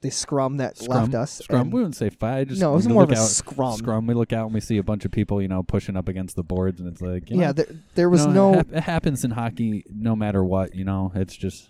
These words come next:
Speaker 2: you know, some people get agitated for stick checks or slashing. It happens in indoor. You know, we, it's not something we wanna have happen, but it does, you know. We've
Speaker 1: I mean,
Speaker 2: seen our
Speaker 1: happens
Speaker 2: fair
Speaker 1: in
Speaker 2: share of arguments
Speaker 1: it
Speaker 2: and
Speaker 1: happens in all our sports, I
Speaker 2: Yeah,
Speaker 1: feel, I mean,
Speaker 2: yeah.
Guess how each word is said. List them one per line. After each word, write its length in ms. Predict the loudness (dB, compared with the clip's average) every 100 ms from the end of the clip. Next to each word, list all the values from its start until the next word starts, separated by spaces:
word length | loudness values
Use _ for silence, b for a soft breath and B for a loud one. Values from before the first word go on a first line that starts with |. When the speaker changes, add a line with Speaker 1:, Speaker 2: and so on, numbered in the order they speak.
| -10
Speaker 2:
you 40 |
know, 120 | -8
some 160 | -8 -4
people 240 | -2 -2
get 180 | -2 -4 -6
agitated 640 | -6 -6 -6 -4 -4 -6
for 320 | -8 -8 -8
stick 260 | -10 -10 -10
checks 380 | -8 -8 -8 -10
or 180 | -10 -10
slashing. 480 | -10 -8 -8 -8 -10
It 100 | -6
happens 320 | -6 -6 -8
in 80 | -8
indoor. 420 | -4 -2 -2 -2 -8 b b b b
You 80 | -4
know, 180 | -2
we, 140 | 0 -2
it's 200 | -2 -4
not 160 | -6 -2
something 300 | -2 -2 -2
we 80 |
wanna 280 | -2 -2 -2
have 220 | -2 -4
happen, 460 | -4 -4 -4 -4 -2
but 280 | -2 -2 -4
it 80 | -8
does, 300 | -4 -4 -4
you 60 |
know. 220 | -4 -2 -2
We've 140 | 2
Speaker 1:
I 40 |
mean, 80 | 4
Speaker 2:
seen 100 | 6
our 20 | 6
Speaker 1:
happens 120 | 6
Speaker 2:
fair 100 | 6
Speaker 1:
in 60 | 4
Speaker 2:
share 220 | 4 2
of 100 | 2
arguments 520 | 0 0 0 -2 0
Speaker 1:
it 40 | 2
Speaker 2:
and 80 | 2
Speaker 1:
happens 260 | 4 2
in 60 | 2
all 220 | 0 0
our 80 | -2
sports, 340 | -10 -10 0
I 60 | 2
Speaker 2:
Yeah, 180 | 2 0
Speaker 1:
feel, 100 | -8
I 60 |
mean, 160 | -4 -4
Speaker 2:
yeah. 160 | -4